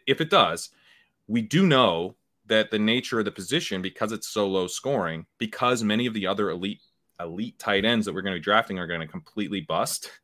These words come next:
then you're gonna get a ton of leverage. And so the thing is about elite tight end is it doesn't <clears throat> feel very, it's, it's a strategy that doesn't, like, inherently feel good, because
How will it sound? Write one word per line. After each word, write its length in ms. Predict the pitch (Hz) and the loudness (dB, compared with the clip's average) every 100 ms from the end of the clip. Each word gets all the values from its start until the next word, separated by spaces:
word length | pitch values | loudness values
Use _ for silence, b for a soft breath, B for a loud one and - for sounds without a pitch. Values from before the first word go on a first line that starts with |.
| b b b b - | b b b b 2
then 480 | 120 120 113 107 - _ _ _ _ - | 6 6 6 2 0 _ _ _ _ -4
you're 160 | 107 131 | 2 4
gonna 180 | 143 123 | 6 4
get 220 | 113 120 | 4 4
a 60 | 113 | 4
ton 320 | 101 - 110 | 0 0 2
of 100 | 110 107 | 2 6
leverage. 380 | 156 101 82 - | 4 4 0 -4
And 120 | 117 | -2
so 100 | 127 | 0
the 120 | 113 | 0
thing 260 | 107 120 113 | 0 0 2
is 140 | 107 | 0
about 200 | 101 98 | 2 2
elite 240 | 95 95 82 | 2 -2 -2
tight 180 | 104 | 0
end 220 | 185 135 110 | 4 4 2
is 100 | 107 | -6
it 80 | 104 | -2
doesn't 220 | 120 - | 0 0
<clears throat> 240 | 170 127 | 0 0
feel 200 | 131 151 | 0 0
very, 460 | 123 101 98 95 90 _ _ _ - | 2 2 2 -2 -6 _ _ _ -16
it's, 180 | 110 - | -12 -8
it's 180 | 123 120 | -4 -4
a 40 | |
strategy 320 | 113 160 185 | 2 4 4
that 140 | 143 104 | 2 0
doesn't, 240 | 113 107 | -2 -2
like, 180 | 95 87 | -4 -6
inherently 440 | - 104 104 87 | -6 -4 -4 -4
feel 360 | - - 113 98 | -10 -6 -2 -2
good, 300 | 90 90 78 | -2 -4 -4
because 340 | 82 78 95 | -8 -4 -4